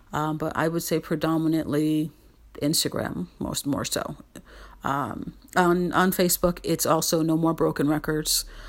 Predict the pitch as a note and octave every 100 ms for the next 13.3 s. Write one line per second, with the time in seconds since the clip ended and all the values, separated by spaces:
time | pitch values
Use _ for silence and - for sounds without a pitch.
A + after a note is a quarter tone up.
0 | - - D#3+ D#3+ D3+ D3+ D#3+ E3+ - -
1 | - - F3 F3 E3 E3 E3 E3 - D#3+
2 | E3 D#3 D#3 - G3+ G#3 E3 F#3+ F3 E3
3 | E3+ F3 D#3+ - D#3+ - - - - -
4 | - D#3+ E3 - - D#3+ D3 - E3 -
5 | - - - - - - - - - -
6 | - - - - - - - D#3+ - F3
7 | F#3+ G3+ F#3+ F#3+ F#3 - - - - -
8 | F#3 G#3+ - - G3+ F3+ F3 - F3 E3+
9 | - F3 E3+ D#3+ D3+ C#3 D3+ D#3+ D#3+ E3+
10 | D#3+ - D#3+ - - - - - - -
11 | - - D3 D3 F#2 - - - - -
12 | D3+ E3 E3+ D#3+ D#3 - - - - -
13 | - -